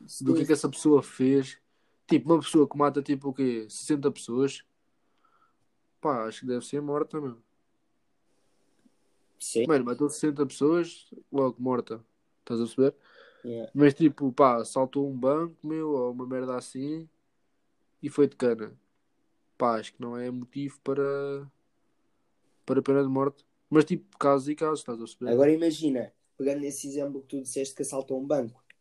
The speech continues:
Speaker 1: imagina que uma pessoa fez isso devido a, a precisar de dinheiro para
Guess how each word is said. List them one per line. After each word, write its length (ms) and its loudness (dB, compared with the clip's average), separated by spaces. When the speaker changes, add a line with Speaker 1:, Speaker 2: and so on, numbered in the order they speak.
Speaker 1:
imagina 560 0
que 760 2
uma 540 -4
pessoa 580 2
fez 380 -6
isso 480 -8
devido 520 -2
a, 760 8
a 40 -4
precisar 560 -8
de 180 -18
dinheiro 420 -6
para 260 -8